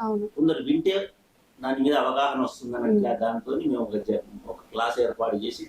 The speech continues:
Speaker 2: చాలా అద్భుతంగా చేశాము, మంచి
Speaker 1: Hmm.
Speaker 2: ట్రైనింగ్ ఇప్పించాము. అదే విధంగా తెలంగాణ బార్ కౌన్సిల్,
Speaker 1: Hmm.
Speaker 2: తెలంగాణ స్టేట్ బార్ కౌన్సిల్ అనేది అందరు అడ్వకేట్ల మీద ఒక కౌన్సిల్ ఉంటుంది హైకోర్టు లెవెల్లో.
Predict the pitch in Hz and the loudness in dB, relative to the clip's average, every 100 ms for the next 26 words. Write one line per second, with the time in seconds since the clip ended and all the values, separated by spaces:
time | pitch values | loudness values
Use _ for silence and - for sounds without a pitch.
0 | 101 101 101 - - 120 113 - 101 - | -4 0 -2 -4 -6 -4 -4 -2 -4 -2
1 | 113 - - 107 107 104 120 131 127 110 | -6 -6 -10 0 4 4 4 6 6 4
2 | 107 104 104 107 - - - - - - | -2 -8 -4 -2 -2 -4 -18 -20 -20 -6
3 | - 170 208 190 151 131 151 160 131 139 | 2 6 6 6 6 6 4 4 2 2
4 | 180 196 190 160 151 156 165 151 156 - | 4 4 4 4 2 2 4 4 4 0
5 | - _ _ 240 214 196 - - 147 156 | -4 _ _ 8 10 8 2 2 4 4
6 | 160 - 180 165 131 135 135 135 135 131 | 4 4 2 2 4 4 2 0 -2 -4
7 | 127 147 160 151 135 123 120 117 156 135 | -2 0 4 4 4 4 4 2 4 4
8 | 131 143 147 139 127 127 151 156 117 - | 4 2 0 -2 0 2 2 2 -4 -6
9 | _ _ - 143 160 151 120 104 104 110 | _ _ -6 -2 0 0 0 2 0 0
10 | 113 117 107 101 98 95 | -2 -2 -4 -2 -2 -4